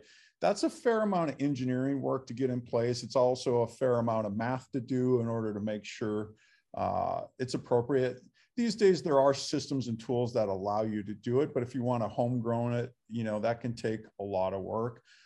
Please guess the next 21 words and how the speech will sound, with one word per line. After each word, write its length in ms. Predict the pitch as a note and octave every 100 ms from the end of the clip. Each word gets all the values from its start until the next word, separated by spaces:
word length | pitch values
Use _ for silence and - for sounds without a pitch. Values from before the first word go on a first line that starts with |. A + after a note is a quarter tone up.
| -
So 140 | -
getting 320 | C#3 F#3+ G3+ F#3+
people 640 | - F#3 D#3 C#3+ C3 B2+
to 140 | B2 C3+
be 220 | C3+ C#3
in 140 | A#2
that 260 | A2+ B2+ C3
mindset, 640 | C#3 C3+ C3+ - C3+ B2
especially 960 | A#2+ - - B2+ B2 C#3+ B2+ B2 A#2+ A2+ - _ _ _
in 840 | B2 A#2+ A#2 A#2 A#2 A2+ A2+ A2 A2+ _ _ _ _ _ _ _ _
environments 680 | D3 C#3+ D3 D3 D3 C#3+ C3+
or 40 | B2
company 420 | - C3 C3 B2
cultures 720 | - A#2+ B2 B2 C3+ B2 A#2
where, 580 | A2+ A#2+ A#2+ A#2+ A#2+ A#2
like, 280 | A#2+ A2 -
there's 440 | A#2+ A2+ A2+ A2+ _
pride 380 | - B2 B2 B2
in 180 | A#2+ A2+
being 380 | C3 B2 A2
right. 360 | F#2+ G#2 A#2